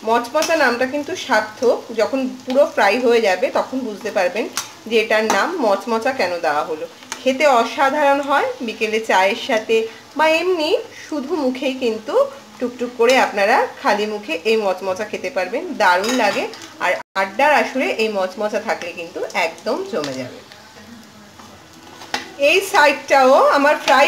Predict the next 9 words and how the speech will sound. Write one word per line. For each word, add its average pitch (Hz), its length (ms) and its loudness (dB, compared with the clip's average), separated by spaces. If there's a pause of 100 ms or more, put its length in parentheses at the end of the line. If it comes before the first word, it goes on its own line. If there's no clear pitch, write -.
(120)
হয়ে 240 260 6
গেছে। 214 300 2 (280)
এই 302 100 4 (120)
পর্যায়ে 220 520 4 (200)
আমি 233 160 2 (140)
গ্যাসটা 233 480 2 (300)
পুরো 277 220 -2 (140)
বাড়িয়ে 165 380 2
দেব। 135 140 -12